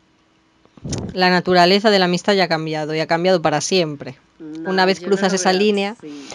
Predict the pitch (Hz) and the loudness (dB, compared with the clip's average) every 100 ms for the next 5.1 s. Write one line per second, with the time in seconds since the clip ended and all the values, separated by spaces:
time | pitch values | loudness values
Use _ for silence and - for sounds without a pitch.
0 | - 180 208 233 208 202 - - 175 - | -16 -12 -10 -10 -10 -12 -8 -8 -8 -10
1 | 160 180 160 147 156 151 165 165 170 180 | -12 -12 -12 -14 -14 -14 -12 -12 -12 -12
2 | 175 175 170 151 151 143 143 170 156 - | -12 -12 -14 -18 -18 -18 -18 -18 -18 -16
3 | 151 151 - 180 175 175 185 180 185 190 | -14 -16 -16 -16 -16 -14 -14 -12 -14 -18
4 | 196 202 _ _ _ _ _ 185 180 165 | -20 -20 _ _ _ _ _ -12 -10 -10